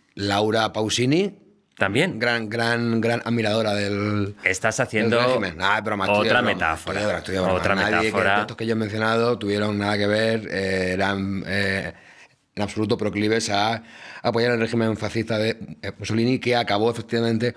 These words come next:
Speaker 1: colgado por los pies,
Speaker 2: Ujú.
Speaker 1: en una foto maravillosa, la verdad. Eh,
Speaker 2: Por su valor histórico.
Speaker 1: Sí, sí, bueno, y porque, en fin, está bien.
Speaker 2: Sí, sí.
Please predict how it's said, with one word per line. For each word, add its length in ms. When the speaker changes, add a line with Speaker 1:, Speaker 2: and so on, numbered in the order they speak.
Speaker 1:
colgado 420
por 120
los 80
pies, 420
Speaker 2:
Ujú. 200
Speaker 1:
en 140
una 200
foto 520
maravillosa, 500
la 80
verdad. 300
Eh, 480
Speaker 2:
Por 120
su 140
valor 520
histórico. 540
Speaker 1:
Sí, 160
sí, 140
bueno, 180
y 20
porque, 280
en 200
fin, 140
está 180
bien. 220
Speaker 2:
Sí, 80
sí. 240